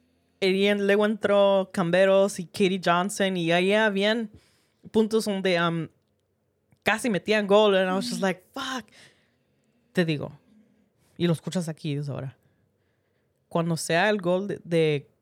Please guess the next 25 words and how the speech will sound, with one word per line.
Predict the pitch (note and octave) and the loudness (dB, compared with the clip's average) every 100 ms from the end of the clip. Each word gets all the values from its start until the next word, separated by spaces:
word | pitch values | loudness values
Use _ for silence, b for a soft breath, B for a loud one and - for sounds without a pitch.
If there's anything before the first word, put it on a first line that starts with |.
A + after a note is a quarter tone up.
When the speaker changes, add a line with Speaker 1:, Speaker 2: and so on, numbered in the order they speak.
| _ _ | _ _
Speaker 1:
Scarlett | - E3+ E3 F#3+ | -6 -2 -2 -2
Camberos, | G3 D#3+ D3+ D#3+ B3+ - _ _ _ _ _ _ - | -6 -2 -2 -2 -8 -12 _ _ _ _ _ _ -6
va | |
a | E3+ | -2
ser | F3 | -2
un | E3 | -2
golazo. | D3+ B2+ B2+ - _ _ _ _ _ | -2 -4 -8 -16 _ _ _ _ _
Speaker 2:
Ujú. | A3+ B3 A3 A3 G#3+ _ _ | -10 -6 -6 -8 -10 _ _
Speaker 1:
Te | D#3 | -4
voy | C#3+ | -2
a | C#3 | -4
decir. | C#3+ B2 A2 _ _ _ _ _ _ _ - | -8 -12 -14 _ _ _ _ _ _ _ -4
Es, | B2+ | -4
Speaker 2:
Ujú. | B2 | 0
Speaker 1:
va | E3+ | 0
a | |
ser | F#3+ | 0
un | F#3 | 0
golazo. | E3+ D#3 B2+ - - _ _ | 0 0 -2 -8 -20 _ _
Speaker 2:
Yeah. | B3+ G#3+ A3 _ | -12 -12 -12 _
Speaker 1:
Es | - | -6
lo | E3+ | -4
que | - D3+ | -4 -4
yo | D#3 | -4
siento. | D#3 D3 C#3 B2+ | -4 -8 -10 -14